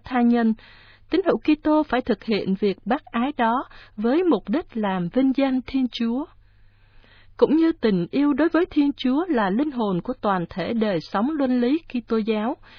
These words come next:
và biến đời sống này thành một dấu chỉ của sự đáp lại của người tín hữu đối với tình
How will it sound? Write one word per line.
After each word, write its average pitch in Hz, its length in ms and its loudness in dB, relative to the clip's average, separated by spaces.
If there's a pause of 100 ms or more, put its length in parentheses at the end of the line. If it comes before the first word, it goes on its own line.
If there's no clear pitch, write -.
(240)
và 220 340 2
biến 294 240 -2
đời 214 160 -2
sống 240 320 -4
này 208 340 -2
thành 202 200 -4
một 180 180 -4
dấu 214 200 0 (120)
chỉ 196 360 -2
của 262 120 -2
sự - 300 -2
đáp 254 280 -6
lại 190 360 -4 (280)
của 233 120 -2
người 226 280 0 (100)
tín 311 140 -2
hữu 277 360 -2
đối 262 120 2
với 320 160 -2 (100)
tình 180 220 0